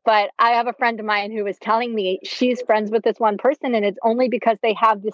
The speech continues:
same, I don't think she's actually ever met her, but they have, like, the same viewpoints on everything. She really, like, wants to meet this person now. She was saying, would it be weird to ask her for coffee because they're just so similar,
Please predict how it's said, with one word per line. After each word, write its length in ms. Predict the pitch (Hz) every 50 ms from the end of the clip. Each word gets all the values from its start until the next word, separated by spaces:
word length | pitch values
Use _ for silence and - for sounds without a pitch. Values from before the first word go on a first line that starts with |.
| - _
same, 320 | - 226 220 214 214 208 208 -
I 80 | 233 240
don't 140 | 269 269
think 120 | 254 269 226
she's 160 | - - 233
actually 340 | 226 208 - - 226 214 208
ever 140 | 190 185 190
met 200 | 202 233 269 -
her, 240 | 180 - - - - _ _ _ - _ _ _
but 100 | 240 220
they 120 | 240 254
have, 180 | 247 247 247 233
like, 140 | 254 226 - -
the 120 | 247 208 - -
same 260 | 254 247 247 233 208
viewpoints 640 | 180 208 226 269 285 - - 202 185 175 180 175 196
on 120 | 185 180 - -
everything. 540 | 214 214 226 277 277 233 - - - 113 - - -
She 220 | 220 - - 285
really, 520 | 240 214 240 240 240 240 247 262 262 247 233
like, 240 | 220 220 214 190 -
wants 380 | 202 180 202 196 202 208 - _
to 80 | -
meet 220 | 220 214 233 285 -
this 120 | - 403 - -
person 320 | - 226 190 - 220 202
now. 240 | 190 196 190 185 190
She 160 | 180 - 233
was 120 | 214 214 -
saying, 240 | - 240 254 262 247 233
would 100 | 214 196
it 60 | -
be 120 | 214 208
weird 380 | 185 175 214 220 262 269 262 -
to 100 | 226 -
ask 180 | - - 190 - -
her 100 | 226 -
for 100 | - -
coffee 600 | - - 202 208 262 302 - 190 165 160 170 202 -
because 500 | - 240 208 - 247 247 233 226 226 214 - - 196
they're 140 | - 254 233 226
just 220 | - 269 - -
so 140 | 285 233 220 -
similar, 480 | - 262 285 381 370 240 170 - - -